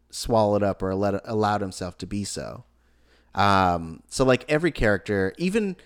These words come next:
even Bastion, kind of has to be coaxed into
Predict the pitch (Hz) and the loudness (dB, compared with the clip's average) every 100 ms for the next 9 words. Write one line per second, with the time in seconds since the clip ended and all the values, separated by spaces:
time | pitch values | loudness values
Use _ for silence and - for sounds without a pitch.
0 | _ - 175 190 135 120 147 - 113 98 | _ -4 -2 0 2 2 2 0 -2 -4
1 | - _ _ - _ - - 143 139 135 | -6 _ _ -20 _ -4 0 2 2 0
2 | 127 - 123 117 110 - - 127 - - | -2 -2 -4 -4 -4 -4 0 0 0 -12
3 | - - _ - 120 117 - 120 113 110 | -14 -20 _ -4 -2 -2 -2 0 2 2
4 | 104 104 | 2 -2